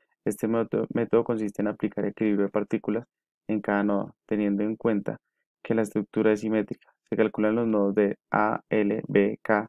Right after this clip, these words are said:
C y D. Luego los elementos gemelos de las partes derechas tendrán los mismos valores de la fuerza. Se tomará las sumatorias de las fuerzas en X positivo a la derecha, se tomará la sumatoria de fuerzas en Y positivo hacia la,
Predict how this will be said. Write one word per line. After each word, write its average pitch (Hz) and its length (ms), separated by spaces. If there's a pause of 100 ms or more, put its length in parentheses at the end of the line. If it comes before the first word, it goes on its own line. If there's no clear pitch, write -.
(140)
C 120 260 (380)
y 117 140
D. 107 220 (400)
Luego 117 240
los 127 140
elementos 110 460
gemelos 110 320
de 107 80
las 110 140
partes 104 280
derechas 107 320
tendrán 104 300
los 101 100
mismos 104 320
valores 104 320
de 104 100
la 101 140
fuerza. 104 300 (800)
Se 117 100
tomará 110 540
las 117 160
sumatorias 117 420
de 110 80
las 107 140
fuerzas 107 520
en 117 180
X 104 240
positivo 107 520
a 104 40
la 104 100
derecha, 117 400 (360)
se - 80
tomará 104 320
la 101 80
sumatoria 104 460
de 104 80
fuerzas 104 360 (100)
en 113 200
Y 104 140
positivo 104 460
hacia 104 180
la, 101 180